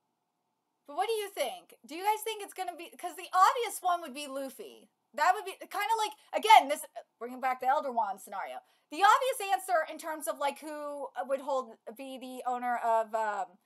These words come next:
the true wielder of the Elder Wand ever would be Harry. But 'cause of that little technicality, it, it was Malfoy.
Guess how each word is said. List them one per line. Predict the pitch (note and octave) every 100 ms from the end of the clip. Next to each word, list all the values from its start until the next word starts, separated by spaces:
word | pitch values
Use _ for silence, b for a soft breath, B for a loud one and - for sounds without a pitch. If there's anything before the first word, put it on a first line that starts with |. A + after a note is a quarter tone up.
| _ _
the | C4
true | B3+ D#4 D4
wielder | C#4 C#4 C4
of | A#3+ A#3+
the | A#3+
Elder | D#4 E4+
Wand | C4+ A#3+ A#3+ -
ever | E4+ F4+ - _ _ _
would | A3+ A3+
be | F4
Harry. | G#4 A#4 D4 C#3+ A#2+ _ _ _ _
But | - G3+ C#4 B3+ - _ _ -
'cause | E4+ F#4 F#4
of | F4+ E4+
that | E4 C#4+
little | E4+ F4 D#4
technicality, | - F#4 D4+ - G#4 B4+ A4+ E4+ D4 C#4+ _ _ _ _ _ -
it, | D#4 D#4+
it | D#4+
was | D#4+ D4
Malfoy. | G4+ A4 A4 D4+ G3+